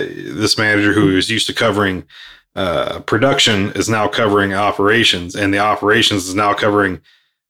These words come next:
uh, testing, and the test guy went to manufacturing. Oh, and then, oh, you took, uh, so-and-so who's software based, and you put them,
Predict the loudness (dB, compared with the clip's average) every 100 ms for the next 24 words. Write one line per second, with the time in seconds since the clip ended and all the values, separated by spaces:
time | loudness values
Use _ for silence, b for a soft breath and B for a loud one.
0 | _ _ -4 -2 0 0 -2 -2 0 0
1 | 2 0 -2 -10 -6 -4 -2 -2 0 0
2 | 2 2 2 0 0 0 -2 -2 0 0
3 | 2 0 -2 -10 -18 B B B B B
4 | _ -4 0 2 4 2 2 2 2 2
5 | 0 2 0 2 2 2 -2 -6 -2 2
6 | 2 4 4 4 2 -2 0 2 2 4
7 | 4 4 4 0 _ _ _ _ -10 -2
8 | 2 2 0 0 2 2 2 0 2 2
9 | 2 -2